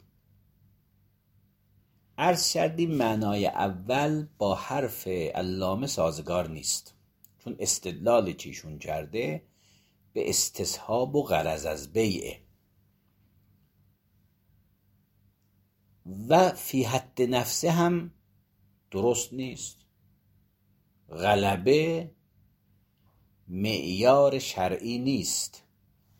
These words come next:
تا در هنگام شج فرد مشکوک رو به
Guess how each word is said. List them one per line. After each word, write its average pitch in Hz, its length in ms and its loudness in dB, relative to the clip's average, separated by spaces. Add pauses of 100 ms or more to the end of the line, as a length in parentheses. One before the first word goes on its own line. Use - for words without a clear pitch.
(280)
تا 104 280 -2
در 92 220 2
هنگام 92 640 -2
شج 160 460 0 (1800)
فرد 131 520 4
مشکوک 98 760 -6
رو 147 540 -2 (680)
به 131 400 0